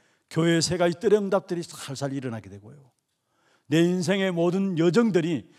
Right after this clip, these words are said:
중요한 하나님의 인도하시는 여정 길 아닙니까? 이 축복된 역사 속에 인도받게 되고요. 그러면서 내가 살아났는데, 살아, 어, 왔는데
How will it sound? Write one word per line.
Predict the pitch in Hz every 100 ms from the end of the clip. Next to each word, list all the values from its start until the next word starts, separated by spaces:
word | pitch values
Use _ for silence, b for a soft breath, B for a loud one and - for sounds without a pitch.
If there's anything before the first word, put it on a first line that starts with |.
| b b b
중요한 | - 202 226 185
하나님의 | 190 196 180 170 208
인도하시는 | 190 196 175 170 143 135
여정 | 170 190 170
길 | - 190
아닙니까? | 240 220 156 - 113 95 _ _ _ -
이 | 202
축복된 | - - 220 160 196 180 - _ -
역사 | 147 - 165
속에 | 147 120 120 - b
인도받게 | 190 202 202 185 - 147
되고요. | 104 87 113 _ _ _ _ _ _
그러면서 | 202 226 185 185 165 117 b b b b
내가 | 143 196 233
살아났는데, | 247 269 294 226 208 190 185 196
살아, | 165 - 247 214 196
어, | 175 151 196 185 180 175 180 170
왔는데 | 180 208 202 208 220